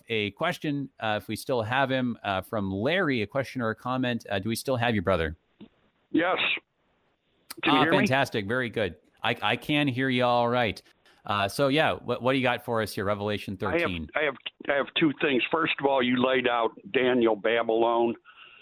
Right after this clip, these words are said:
Speaker 2: Babylonian Empire, Alexander the Great, Medo-Persian, and Rome.
Speaker 1: Yeah.
Speaker 2: Rome actually has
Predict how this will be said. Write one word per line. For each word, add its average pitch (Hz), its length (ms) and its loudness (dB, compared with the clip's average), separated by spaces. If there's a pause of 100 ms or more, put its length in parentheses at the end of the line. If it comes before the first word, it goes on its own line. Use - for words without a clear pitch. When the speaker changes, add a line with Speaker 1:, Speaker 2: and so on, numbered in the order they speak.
(140)
Speaker 2:
Babylonian 110 640 4
Empire, 107 520 2
Alexander 104 600 2
the 92 80 -4
Great, 101 340 2
Medo-Persian, 101 880 2 (640)
and 110 320 4
Rome. 123 440 2
Speaker 1:
Yeah. - 100 -12
Speaker 2:
Rome 123 300 4
actually 117 480 2
has 123 200 2